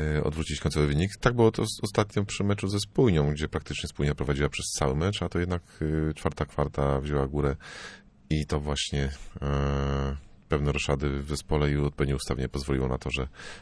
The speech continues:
mogliśmy, e, tak ważnego, myślę, rywala w naszych, e, naszych tych pora-,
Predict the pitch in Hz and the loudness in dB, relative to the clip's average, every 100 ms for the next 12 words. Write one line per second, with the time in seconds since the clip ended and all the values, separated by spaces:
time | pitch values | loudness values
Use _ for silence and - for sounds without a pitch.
0 | - 78 71 - - 69 - - - - | -4 -2 0 -2 -2 -2 -2 -14 -16 -18
1 | - - - 73 71 71 71 71 71 - | -20 -14 -2 2 4 4 4 2 0 0
2 | 104 92 98 98 107 98 95 92 - - | 0 4 6 6 6 8 6 4 -4 -4
3 | - 80 80 76 67 71 - - 73 73 | 2 2 4 4 4 0 -8 -10 -6 -2
4 | 73 71 69 - 73 - 71 69 69 - | 0 0 0 -2 -4 -6 -4 -4 -6 -10
5 | - 67 67 67 71 - 69 - 78 - | -6 -2 -2 0 0 -2 -6 -8 -12 -6
6 | 73 71 | -2 -2